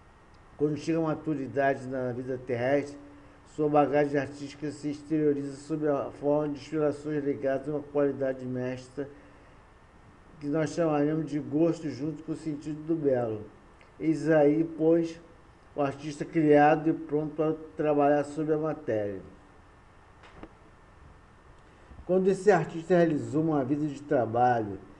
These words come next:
ele retorna ao espaço. Lá se libertará do seu ser de uma quantidade imensa de pensamentos que ele deseja concretizar. Nesse meio do fluídico,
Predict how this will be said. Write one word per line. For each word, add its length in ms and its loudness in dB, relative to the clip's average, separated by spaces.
ele 120 0
retorna 500 4
ao 80 0
espaço. 580 -4
Lá 200 4
se 180 4
libertará 720 4
do 80 -2
seu 260 0
ser 360 0
de 120 -4
uma 160 -2
quantidade 720 0
imensa 340 0
de 80 -2
pensamentos 640 -4
que 80 -4
ele 160 -2
deseja 460 -8
concretizar. 840 -6
Nesse 280 -6
meio 360 2
do 140 -6
fluídico, 720 0